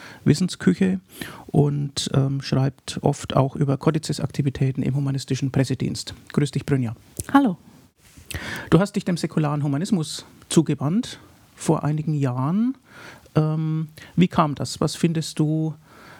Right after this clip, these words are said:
Speaker 1: ja, an diesem weltanschaulichen Lager säkularer Humanismus attraktiv?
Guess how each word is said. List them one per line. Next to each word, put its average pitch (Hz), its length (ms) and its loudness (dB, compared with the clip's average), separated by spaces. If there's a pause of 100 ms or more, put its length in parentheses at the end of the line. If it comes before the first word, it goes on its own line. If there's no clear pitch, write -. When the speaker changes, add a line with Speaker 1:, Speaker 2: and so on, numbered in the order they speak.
(160)
Speaker 1:
ja, 151 140 4
an 151 220 -2
diesem 165 220 0
weltanschaulichen 151 680 0
Lager 175 580 0
säkularer 151 880 -2
Humanismus 156 920 0
attraktiv? - 840 0